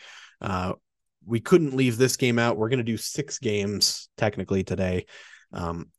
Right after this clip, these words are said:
and that was the Milwaukee Bucks winning at home against the Philadelphia seventy-sixers in the battle of M V P hopefuls, Giannis Antetokounmpo versus Joel Embiid.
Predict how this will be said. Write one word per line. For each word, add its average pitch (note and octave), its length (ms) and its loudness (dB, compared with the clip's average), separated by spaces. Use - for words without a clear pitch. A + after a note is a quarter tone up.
and G#2+ 140 -2
that D3 120 2
was B2 380 4
the A2+ 160 0
Milwaukee A#2 440 0
Bucks A#2 360 0
winning A#2 220 0
at - 80 -4
home A#2 380 2
against G#2 380 -6
the G#2+ 140 -4
Philadelphia G2+ 460 0
seventy-sixers F#2+ 720 -4
in G2+ 120 -6
the F#2+ 60 -4
battle A#2 400 4
of G#2+ 200 2
M A#2 200 -6
V A2 140 -6
P G#2 220 -6
hopefuls, G2+ 560 -6
Giannis A#2+ 380 2
Antetokounmpo A#2 680 2
versus F#2+ 520 -6
Joel G2 260 -2
Embiid. A#2 360 0